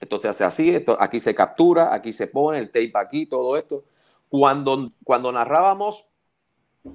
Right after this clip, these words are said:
Axel y este servidor, eh, quien se encargaba de todo aquello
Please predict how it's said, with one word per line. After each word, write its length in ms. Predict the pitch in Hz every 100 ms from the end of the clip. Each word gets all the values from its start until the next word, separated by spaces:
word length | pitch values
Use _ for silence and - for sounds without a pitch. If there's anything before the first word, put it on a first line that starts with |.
| -
Axel 380 | 127 151 - 160
y 100 | 139
este 200 | 160 170
servidor, 680 | 165 160 156 170 160 - _ _ _ _ _ _
eh, 240 | 127 120 _
quien 260 | 135 139 131
se 120 | 135
encargaba 600 | 131 131 117 131 165 190
de 120 | 170
todo 340 | - 190 190
aquello 520 | 165 214 208 147 104